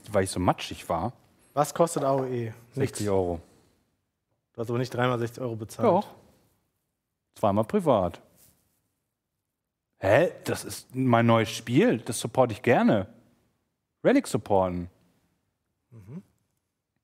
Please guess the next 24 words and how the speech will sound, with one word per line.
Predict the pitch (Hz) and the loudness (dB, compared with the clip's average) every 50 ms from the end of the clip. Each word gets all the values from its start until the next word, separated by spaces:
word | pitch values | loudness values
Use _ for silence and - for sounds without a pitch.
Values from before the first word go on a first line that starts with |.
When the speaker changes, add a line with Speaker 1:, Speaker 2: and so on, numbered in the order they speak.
| _ _ | _ _
Speaker 1:
Ja, | - 269 269 | 2 2 2
das | 143 - | 2 0
ist | - - | -4 0
gut. | - 277 320 339 233 - - - - _ _ _ _ _ _ _ _ _ _ _ _ _ _ _ _ _ _ _ - | 2 4 4 4 2 -2 -10 -20 -20 _ _ _ _ _ _ _ _ _ _ _ _ _ _ _ _ _ _ _ -20
Speaker 2:
Ja. | 180 - - _ _ _ _ _ _ _ _ _ _ | -20 -20 -20 _ _ _ _ _ _ _ _ _ _
Speaker 1:
Ich | - - - | -20 -16 -14
würd | 160 - - - | -12 -12 -12 -12
dafür | - - - 95 107 | -8 -2 2 2 4
auch | 147 | 4
noch | 190 226 | 4 4
mehr | 240 254 214 | 4 4 4
ausgeben. | 120 90 82 - - - 90 82 80 80 78 - _ _ _ _ _ _ _ _ _ _ _ _ _ _ - | 4 2 -2 -4 -6 -6 -4 -4 -4 -6 -10 -14 _ _ _ _ _ _ _ _ _ _ _ _ _ _ -6
Speaker 2:
Klar. | 185 180 - - - _ _ _ _ _ - | -4 -4 -4 -6 -10 _ _ _ _ _ -2
Speaker 1:
Hä, | - 127 139 147 160 147 | 2 4 4 6 4 2
es | 127 - | 0 0
ist | 143 131 - - | -4 -4 0 2
mein | 135 117 104 95 | 4 4 4 4
Leben | 104 143 233 294 277 185 | 4 4 6 6 4 4
gerade, | 123 101 95 95 95 95 92 90 | 4 4 4 4 4 2 2 0
Age | 95 98 95 - | -2 -2 -4 -4
of | 107 | -4
Empires | 107 98 - 101 95 87 - | -4 -2 0 2 2 0 0
vier. | - - 120 117 131 151 180 196 - - - - | -2 -2 2 4 4 4 2 -2 -8 -18 -16 -12
Speaker 2:
Mhm. | 131 117 120 151 196 | -10 -8 -8 -8 -10